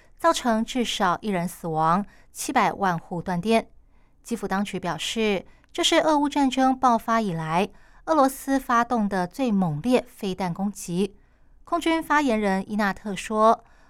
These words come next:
“俄罗斯发射了超过百枚飞弹，打破先前的最高纪录八十四枚。”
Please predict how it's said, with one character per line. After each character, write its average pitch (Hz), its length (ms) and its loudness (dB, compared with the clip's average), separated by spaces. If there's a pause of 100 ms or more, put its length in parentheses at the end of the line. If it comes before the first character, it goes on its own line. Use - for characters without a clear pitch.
(100)
“俄 339 80 4
罗 285 160 6
斯 277 260 -2
发 247 260 0
射 247 260 -2
了 196 140 0
超 208 320 -4
过 214 240 0
百 165 300 -2
枚 156 180 -6
飞 202 160 -8
弹， 233 300 2 (340)
打 220 140 0
破 294 220 0
先 285 280 -4
前 220 320 -2
的 190 240 0
最 202 160 -6
高 196 140 -4
纪 214 260 -6
录 214 320 0
八 180 200 -4
十 180 120 -8
四 202 160 -10
枚。” 165 320 -4